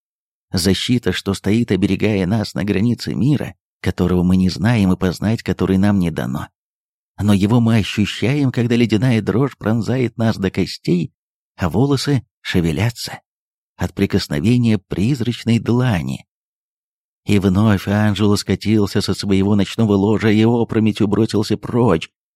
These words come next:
вверх по тропинке из ущелья к деревне. Но теперь шаг его был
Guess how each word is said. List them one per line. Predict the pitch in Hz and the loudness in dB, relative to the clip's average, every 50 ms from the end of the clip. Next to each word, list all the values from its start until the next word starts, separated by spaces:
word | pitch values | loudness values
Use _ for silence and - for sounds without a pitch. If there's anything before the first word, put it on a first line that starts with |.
| _ - | _ -2
вверх | - 101 87 80 113 123 120 113 - - | 0 0 2 4 4 4 4 2 0 -2
по | - 101 | -4 -4
тропинке | - - 110 104 - 120 123 120 101 - 110 | -2 -2 -4 -2 0 0 0 0 0 2 0
из | 101 90 | 0 2
ущелья | 107 95 - - - 135 135 123 123 | 0 -2 -2 -2 -2 0 2 2 0
к | 117 98 | 0 2
деревне. | - 131 127 135 131 101 - 73 - - _ _ _ _ _ _ _ _ _ _ _ - | 0 0 2 2 0 0 -2 -4 -10 -10 _ _ _ _ _ _ _ _ _ _ _ -4
Но | - 85 87 85 | 0 2 2 2
теперь | - - - - 104 120 | 0 -2 -2 0 0 -2
шаг | - - - 107 113 - | -2 -2 -4 -4 -4 -2
его | - 113 107 117 113 | -4 -4 -2 -2 0
был | 104 113 117 113 | 0 0 0 0